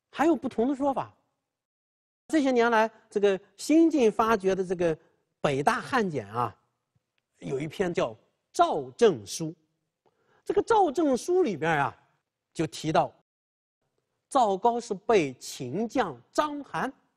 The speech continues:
他给杀的。据这个李开元教授考证啊，赵高应该说是生于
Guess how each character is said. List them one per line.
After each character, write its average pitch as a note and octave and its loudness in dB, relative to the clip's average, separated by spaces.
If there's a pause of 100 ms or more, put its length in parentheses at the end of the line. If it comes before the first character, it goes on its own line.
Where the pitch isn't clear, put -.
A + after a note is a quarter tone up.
(1200)
他 G4 -14
给 - -8
杀 - -12
的。 - -20 (1160)
据 B3 0
这 G3+ 4
个 F#3+ 4
李 E3 0
开 F3 -4
元 F3+ 0
教 E3+ -2
授 D#3 -2
考 G#2 -10
证 C#3 -4
啊， G2+ -10 (320)
赵 B3 4
高 B3+ 4
应 A3+ 0
该 G#3+ 2
说 G#3 -2
是 E3+ -8
生 C4 -2
于 G#3 -2